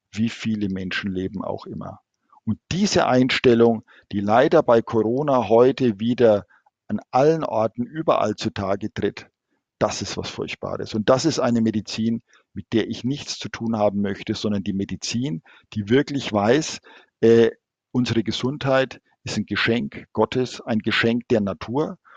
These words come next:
Und wir müssen uns nicht nur dem Schicksal hingeben, wir können auch ein bisschen was tun, aber wir müssen das immer mit der Natur, mit der Gesundheit des Kranken machen.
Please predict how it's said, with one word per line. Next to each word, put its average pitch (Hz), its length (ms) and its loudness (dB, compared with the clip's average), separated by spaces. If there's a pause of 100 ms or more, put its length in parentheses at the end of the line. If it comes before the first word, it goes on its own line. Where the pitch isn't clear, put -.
(220)
Und - 320 -2 (260)
wir 113 160 2
müssen 131 300 0
uns 110 260 -6
nicht 127 240 -6
nur 120 120 2
dem 101 140 0
Schicksal 131 520 2
hingeben, 123 600 -2
wir 113 120 2
können 151 420 -2
auch 107 180 -2
ein 107 80 -2
bisschen 107 320 -4
was 95 200 -2
tun, 202 340 -8 (460)
aber 117 380 4 (180)
wir 117 140 4
müssen 127 340 0
das 107 340 2
immer 131 440 -4 (240)
mit 113 440 -4
der 113 100 2
Natur, 110 600 -2 (220)
mit 107 200 -4
der 117 100 0
Gesundheit 101 520 -4
des - 140 -10
Kranken 98 420 -6
machen. 107 380 -8